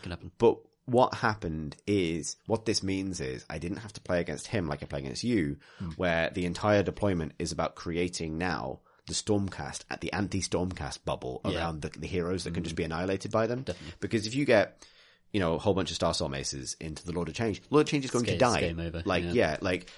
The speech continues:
Speaker 2: or into anything, really. Or if Fulminators come down and start causing a huge problem on the flank, something
Speaker 1: Mm.
Speaker 2: like that, we'll, we'll obviously cover this subject in
Speaker 1: The,
Speaker 2: greater
Speaker 1: the
Speaker 2: detail.
Speaker 1: threat just changes the way that you have to
Speaker 2: Yeah.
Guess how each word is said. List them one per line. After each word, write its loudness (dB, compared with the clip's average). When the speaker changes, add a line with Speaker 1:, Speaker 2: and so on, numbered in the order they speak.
Speaker 2:
or 10
into 2
anything, -2
really. -2
Or 4
if 0
Fulminators 6
come -2
down -4
and -6
start -4
causing -4
a -6
huge -8
problem 0
on -4
the -4
flank, -4
something -4
Speaker 1:
Mm. -4
Speaker 2:
like -4
that, -4
we'll, -10
we'll -8
obviously -12
cover -4
this -4
subject -8
in -10
Speaker 1:
The, -12
Speaker 2:
greater -2
Speaker 1:
the 0
Speaker 2:
detail. -2
Speaker 1:
threat 4
just 0
changes -2
the -4
way -2
that -8
you -6
have -10
to -4
Speaker 2:
Yeah. 0